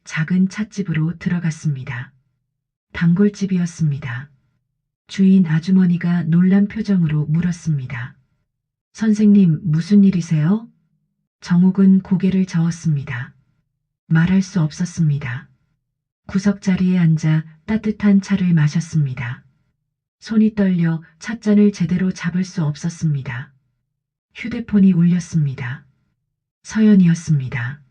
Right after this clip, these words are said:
정욱은 전화를 받지 않았습니다. 다시 울렸습니다. 아들이었습니다. 정욱은 그것도 받지 않았습니다. 열두 번의 부재중 전화가 쌓였습니다.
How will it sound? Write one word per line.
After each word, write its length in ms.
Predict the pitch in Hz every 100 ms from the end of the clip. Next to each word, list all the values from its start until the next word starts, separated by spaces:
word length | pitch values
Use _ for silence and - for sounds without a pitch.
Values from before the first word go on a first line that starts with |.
| _ _ _ _ _ _ -
정욱은 600 | 175 175 185 190 185 190
전화를 460 | - 175 185 196
받지 340 | 196 165 - 160
않았습니다. 800 | 147 165 - 156 135 123 123 - _ _ _ _ _ _ _ -
다시 320 | 175 175 202
울렸습니다. 840 | 175 180 185 - 160 139 127 127 - _ _ _ _ _ _ _ -
아들이었습니다. 1120 | 170 185 185 175 170 165 147 123 120 127 147 _ _ _ _ _ _ _
정욱은 640 | - 180 185 190 196 185 180
그것도 480 | 196 196 190 190
받지 360 | 180 160 - 170
않았습니다. 800 | 151 160 - 165 143 139 123 143 _ _ _ _ _ _ _ _
열두 340 | 170 180 185 202
번의 360 | 190 190 185 185
부재중 480 | 196 202 196 202 196
전화가 520 | 175 165 156 151 170
쌓였습니다. 880 | - 208 196 185 170 143 123 123 -